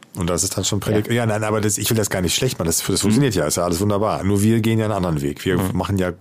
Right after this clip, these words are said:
Speaker 1: immer wieder, bereiten wir immer auf die nächsten Schritte vor. Das bedeutet
Speaker 2: Mhm.
Speaker 1: aber eben auch, dass bei der hohen Stofffülle eben auch viel Assessment dabei ist. Und das, glaube ich, ist auch wieder was, vielleicht hin Cur-, Curriculum. Sobald du als, äh,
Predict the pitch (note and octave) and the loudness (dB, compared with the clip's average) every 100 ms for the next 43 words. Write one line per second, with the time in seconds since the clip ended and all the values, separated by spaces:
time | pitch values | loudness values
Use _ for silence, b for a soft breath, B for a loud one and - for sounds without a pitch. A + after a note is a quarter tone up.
0 | - G2 G#2 G2 G2 G2 F2+ F2 G2 G#2 | -4 0 2 2 2 0 -2 -2 0 0
1 | F#2 F#2+ F2 F2+ F2+ F2 E2 - E2 - | 0 2 0 0 0 0 -2 -4 -4 -2
2 | F#2+ D2 E2+ - F#2 G#2+ F#2+ F#2+ F#2+ F2 | 0 0 -2 -2 0 2 2 2 0 -2
3 | - - F#2 D2 F2 E2 - - - G2+ | -4 -4 -2 0 0 0 -4 -6 -2 0
4 | F#2+ F2+ E2+ - F2+ F2 F2 E2+ F#2 - | 2 0 -2 -2 0 2 2 0 -2 0
5 | - F#2+ F2+ E2+ G#2 G#2+ - - - E2 | -2 -2 -2 -2 -2 -2 -6 -6 -6 -4
6 | G#2 A#2 - - - F2+ E2+ E2 - - | 0 0 0 -2 -4 -2 -2 -2 -6 -4
7 | A2+ - D#2 D#2 E2 - - C3+ - - | -4 -2 -2 -2 -4 -6 -10 -16 -14 -2
8 | F2+ E2+ G2 F2 F#2 F2+ F#2 F#2 - F#2 | -2 -2 -4 -2 -2 -2 -2 -2 -2 0
9 | F2 E2+ - F2 F#2+ G2 F#2 F#2 - G2+ | 0 0 0 -2 0 0 0 -2 -2 -2